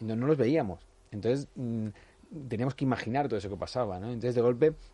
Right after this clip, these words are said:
nos vimos en una situación como de, de estar viviendo como un partido de fútbol y al final Dani se puso un poco, hizo un poco, eh, un poco mímica, como, "¿Qué está pasando esto?".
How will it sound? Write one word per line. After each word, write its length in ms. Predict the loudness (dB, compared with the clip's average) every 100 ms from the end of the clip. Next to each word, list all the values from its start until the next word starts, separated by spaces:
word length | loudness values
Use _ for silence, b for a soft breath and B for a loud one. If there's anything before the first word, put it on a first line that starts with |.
| -6
nos 200 | -2 2
vimos 260 | 2 2 2
en 100 | 2
una 120 | 2
situación 440 | 2 2 2 2
como 200 | 2 2
de, 260 | 2 0 -2 B B
de 80 | -4
estar 200 | 0 2
viviendo 260 | 2 2 2
como 100 | 2
un 60 | 2
partido 280 | 2 4
de 100 | 2
fútbol 520 | 2 0 2 4 4 0 -16 -6
y 200 | 0 0
al 100 | 0
final 260 | 0 2
Dani 180 | 2 2
se 120 | 0
puso 220 | 0 -2 0
un 80 |
poco, 400 | 4 4 4 2
hizo 120 | 2 0
un 60 |
poco, 600 | 0 2 2 2 0 -2 -6 b b
eh, 340 | 0 0 0
un 120 | -2 -2
poco 200 | 0 2
mímica, 460 | 4 4 4 4
como, 160 | 4 0
"¿Qué 60 |
está 120 | 0 0
pasando 320 | 0 0 0
esto?". 300 | 0 -2